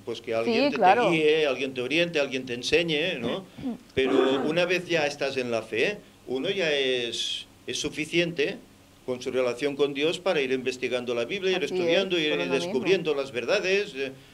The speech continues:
Speaker 1: eh, uno es suficiente, no hace falta que tenga que venir el teólogo tal a, a instruirte, ¿eh? Eh, pero claro, ese concepto se ha perdido. Hoy, hoy la gente, pues, bueno, estamos, estamos como aborregados, ¿no?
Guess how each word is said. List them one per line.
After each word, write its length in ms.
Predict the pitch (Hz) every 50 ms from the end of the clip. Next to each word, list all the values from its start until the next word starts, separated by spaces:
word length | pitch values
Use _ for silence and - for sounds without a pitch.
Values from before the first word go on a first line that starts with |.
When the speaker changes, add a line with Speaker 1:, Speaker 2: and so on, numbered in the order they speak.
| - - - -
Speaker 1:
eh, 140 | 120 120 - -
uno 200 | 139 156 175 220
es 60 | 208
suficiente, 560 | - 214 175 156 123 123 165 190 196 160 143
no 100 | 120 127
hace 160 | 156 160 175 170
falta 260 | 170 254 - 196 247 -
que 80 | 196
tenga 260 | 185 165 151 151 143 139
que 100 | 147 147
venir 520 | 143 147 143 147 147 147 143 143 143 143
el 140 | 147 147 135
teólogo 420 | 139 151 156 156 160 147 131 147 147
tal 360 | 147 143 156 165 160 156 156 147 151 147 139 131 135 - - - -
a, 60 | - 127
a 60 | 135
instruirte, 720 | 143 143 143 - 147 147 151 151 143 143 143 127 113 104 - - - - - - - - - - - - - -
¿eh? 140 | 107 120 165 185 185 - - - - - -
Eh, 720 | - 110 104 110 110 107 107 107 110 107 107 107 107 110 110 -
pero 200 | - 120 110 113
claro, 220 | 113 135 160 175 151
ese 240 | 135 135 - 160 135
concepto 520 | 156 156 156 - 170 165 - 190 208 -
se 200 | - - - 160
ha 80 | 165 160
perdido. 500 | 185 170 156 135 123 117 156 202 170 110 - - - - - -
Hoy, 260 | - 123 139 156 165
hoy 140 | 156 139 - 156 156
la 80 | 165
gente, 360 | 165 - 185 180 170 175 196
pues, 460 | 190 - 180 170 165 160 156 156 127 139
bueno, 680 | 135 160 156 147 175 190 160 135 131 127 123 127 127 123
estamos, 400 | 120 123 147 143 151 160 170 165
estamos 360 | 147 - - 160 156 170 165 170
como 320 | - 175 175 190 - -
aborregados, 720 | 139 139 135 135 120 120 123 120 143 151 143 113 117 117 110
¿no? 240 | 107 113 147 170